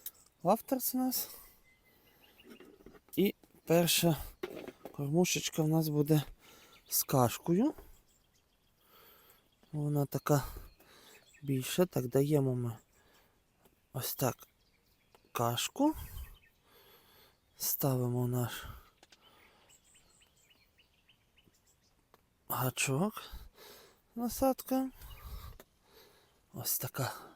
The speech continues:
у нас получилась кашка. Йдемо закидати праве водилище.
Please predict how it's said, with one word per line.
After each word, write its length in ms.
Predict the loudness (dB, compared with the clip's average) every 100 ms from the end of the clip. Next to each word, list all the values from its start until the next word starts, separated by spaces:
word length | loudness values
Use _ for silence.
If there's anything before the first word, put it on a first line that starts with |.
| _ _ _ -20 -20 _
у 40 | -8
нас 120 | -6
получилась 500 | -4 -4 -2 -2 -2
кашка. 400 | 4 4 4 -2
Йдемо 320 | -2 -2 -2
закидати 560 | -2 -4 -2 -2 -2 -6 _ -20 -20 _
праве 380 | -4 2 4 4
водилище. 720 | 2 4 4 4 0 -4 -8